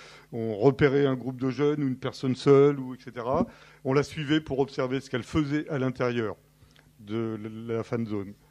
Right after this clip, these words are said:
Elle va jouer au foot, elle va manger donc au McDo, elle va voir le match, et cetera. Et puis on suivait de manière assez discrète, faut être prudent quand même.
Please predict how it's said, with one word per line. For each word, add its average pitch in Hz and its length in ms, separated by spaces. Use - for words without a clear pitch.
Elle 107 100
va 110 120
jouer 123 160
au 156 80
foot, 143 380
elle 123 100
va 123 260
manger 123 440
donc 117 260
au 135 60
McDo, 143 400
elle 117 60
va 113 40
voir 113 180
le 143 120
match, 135 360
et 120 60
cetera. 120 420
Et 113 60
puis - 160
on 123 80
suivait 135 420
de 123 80
manière 123 280
assez 113 180
discrète, 160 360
faut - 160
être 98 80
prudent 151 340
quand 127 140
même. 170 220